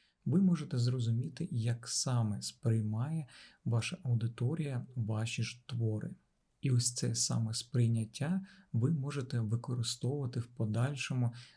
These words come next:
для просування вашої кар'єри. Наприклад, відгуки ви можете додавати на свій сайт або в соцмережі,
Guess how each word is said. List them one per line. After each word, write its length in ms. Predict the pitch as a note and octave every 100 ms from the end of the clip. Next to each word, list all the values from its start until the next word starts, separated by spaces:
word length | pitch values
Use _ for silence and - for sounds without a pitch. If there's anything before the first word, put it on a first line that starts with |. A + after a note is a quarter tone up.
| -
для 300 | A2 A2 A#2
просування 840 | A#2 A#2+ A#2 - G#2 A2 A2+ A2+
вашої 420 | G#2+ G#2 G2+ - G2+
кар'єри. 520 | A#2 A2+ A2 G#2 - - - _ -
Наприклад, 640 | A#2 - E3 - B2+ B2
відгуки 760 | B2+ A2 C3+ E3+ F3 F3+ F3 E3 - - -
ви 120 | B2+
можете 380 | F3 D3+ - A#2+
додавати 720 | A2+ A2+ G#2 G#2+ B2 B2 B2
на 220 | A#2+ A2+
свій 440 | A2+ - A2 A2+ - -
сайт 500 | - - A#2 B2+ -
або 300 | A#2+ G2+ A2+
в 100 | A2+
соцмережі, 920 | - A2+ A#2 - A2+ A#2+ A2 A2 G3